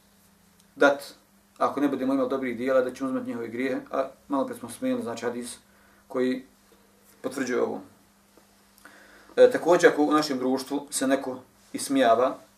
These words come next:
sa drugim, treba da ga upozorimo. Ako ne prestane, treba da napustimo to društvo. Znači, isto kao što je slučaj sa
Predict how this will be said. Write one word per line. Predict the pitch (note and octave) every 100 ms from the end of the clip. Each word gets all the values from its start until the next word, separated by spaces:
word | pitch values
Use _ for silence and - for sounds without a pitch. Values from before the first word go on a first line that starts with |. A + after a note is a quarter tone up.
| _
sa | - B2+
drugim, | C3 C3 C#3+ C#3 _ - _ _ _ _ _ _ _ _ _ - -
treba | - D3 D3 C#3+ -
da | C#3
ga |
upozorimo. | B2 B2+ B2+ C3 D3 - - _ _ _ _ _ _ _ _ -
Ako | C3+ C3+ C#3 - _ _ _ _ _ _ _ _ -
ne | B2+
prestane, | C3 B2+ - C#3+ D3+ - _ _ _ _ _ _ _ -
treba | E3+ D#3 C#3
da | C#3+
napustimo | C#3+ - C3
to | A#2 B2
društvo. | B2 B2 -
Znači, | C3+ C3+
isto | C#3+ C3+
kao | C3+ B2+
što |
je | B2+
slučaj | B2 - B2+
sa | B2 B2+